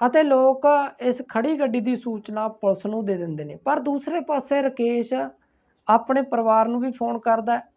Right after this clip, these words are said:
ਅਤੇ ਲੜਕੀ ਦੇ ਭਰਾ ਨੂੰ ਵੀ ਫੋਨ ਕਰਦਾ ਹੈ ਕਿ ਲਾਸ਼ ਦਾ ਜਲਦੀ ਅੰਤਮ ਸੰਸਕਾਰ ਕਰ ਦੇਣਾ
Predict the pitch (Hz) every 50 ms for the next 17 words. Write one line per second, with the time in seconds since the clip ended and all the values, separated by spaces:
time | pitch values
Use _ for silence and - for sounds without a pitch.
0 | _ _ _ _ - - 220 277 277 254 233 220 214 208 214 - 240 240 254 247
1 | 254 - 269 262 254 233 220 214 220 220 226 208 - 220 208 208 202 - 208 208
2 | 202 190 214 214 214 - _ _ _ _ _ - 254 262 254 233 220 214 202 202
3 | 202 226 233 196 190 196 190 190 185 214 220 208 202 202 202 - 247 247 233 -
4 | 226 214 208 - - 208 196 202 196 - 190 175 170 165 175 180 185 214 240